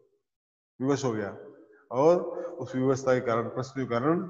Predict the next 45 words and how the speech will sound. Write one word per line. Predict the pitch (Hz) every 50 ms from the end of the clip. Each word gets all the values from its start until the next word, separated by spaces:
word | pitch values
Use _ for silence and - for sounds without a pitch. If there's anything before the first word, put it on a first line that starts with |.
| - - - - - _ _
ठीक | 139 143 135 120
है, | 127 120
जैसा | 123 127 - 135 131
मोहन | 123 120 120 123 120 107 113
रमेश | 123 127 131 131
कहता | - 135 131 135 165 180 208 - - - - - - -
वैसा | 117 113 117 123
ही | 113
काम | 110 107 101
कर | 95 98
लिया, | 98 98 98 - _ _ _ _ _ _ _ _ _ _ _ _ _ -
क्योंकि | 151 156 170 175 160 185 202 196
और | - - 147 147 151 165 175 185
कोई | 180 180 165 160 165
चारा | 160 156 143 131 127 131 131
भी | 127 131
नहीं | 131 127 123
था। | - - - - - - _ - 64 - _
जाए | 117 120 123 127
तो | 123 135 127
कैसे | 123 127 127 120 127
जाए, | 120 123 123
दूर | 123 123 127 131 123 123 - _ _ _ _
का | 127 120
मामला | 120 117 113 120 123 123 120
है, | 127 139 170 175 - -
है? | 170 196 190 - _ _ _ _ _ _ _ -
अकेला | 110 107 127 127 131
भेजता | 131 135 127 - 127 127
नहीं | 127 131 127
था | 143
उसको। | 143 143 127 - 175 180 - - - - - - - _ - - - - - _ _ 110
घर | 120 143 160 180
वालों | 190 180 175 165 160 151 151 147
को | 135 127 147 165 170
अपनी | 160 147 - - 147 151 151
वास्तविक | 139 135 135 139 131 - 139 139
स्थिति | - - - 285 262 226
बतलाकर | 120 - 127 131 123 117 127
वो | 127 127 120
दुखी | 120 120 120 - 127 127
नहीं | 127 123
करना | 123 120 117 113
चाहता | 107 110 107 - 104
था, | _ _ 110